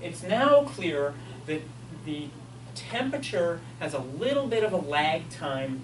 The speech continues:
behind the C O two. Okay, and it makes perfect sense because that's the mechanism. Okay, so C O two goes into the atmosphere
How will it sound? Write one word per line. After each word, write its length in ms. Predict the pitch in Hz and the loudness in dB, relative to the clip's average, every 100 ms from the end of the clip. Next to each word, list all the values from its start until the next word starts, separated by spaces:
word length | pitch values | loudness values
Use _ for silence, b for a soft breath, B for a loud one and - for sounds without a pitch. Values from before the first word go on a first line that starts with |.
| - | -8
behind 500 | 135 - 143 139 135 | -8 -4 -2 -2 -6
the 60 | |
C 260 | 127 - 127 | -8 -10 -8
O 60 | 120 | -10
two. 200 | - 107 - - - - - - 120 | -10 -10 -10 -12 -14 -14 -14 -14 -10
Okay, 180 | 120 110 - - | -8 -8 -6 0
and 340 | - - - 143 | 0 0 0 0
it 80 | 151 | 2
makes 220 | 175 - | 2 4
perfect 320 | 185 180 - | 4 2 2
sense 220 | - 143 | -2 -2
because 260 | 147 143 139 | -4 -4 -2
that's 220 | 147 147 | -2 -2
the 100 | - 135 | -4 -2
mechanism. 600 | 151 165 - - - - | -2 -2 -6 -8 -8 -6
Okay, 160 | 139 131 | -2 -2
so 180 | 139 131 B B B B | -2 -4 B B B B
C 240 | - 196 202 | -10 -4 -2
O 80 | |
two 200 | 190 208 196 | -2 -2 0
goes 180 | 185 180 | 0 0
into 160 | 185 | 0
the 140 | 185 175 | 4 4
atmosphere 640 | - - - 175 185 | 4 -2 -6 -2 -2